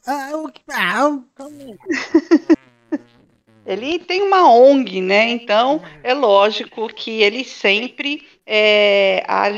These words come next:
Speaker 2: a, eles sempre dão a explicação de que esse dinheiro vai pra ong.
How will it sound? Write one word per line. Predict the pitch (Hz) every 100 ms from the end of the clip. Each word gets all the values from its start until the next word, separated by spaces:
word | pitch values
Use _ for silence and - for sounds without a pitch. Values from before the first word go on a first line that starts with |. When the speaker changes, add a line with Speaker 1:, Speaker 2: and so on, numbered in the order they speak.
| 208 - 185 185
Speaker 2:
a, |
eles | 185 196 220 214
sempre | - 233 233 302
dão | 220 208 226 269 269
a |
explicação | 240 - 247 247 240 233 240 262 311
de | 294 349
que | - 330 403 - - -
esse | 370 - 311
dinheiro | 330 302 285 302 285
vai | 294 311
pra | 311 339 370 320
ong. | 240 240 202 175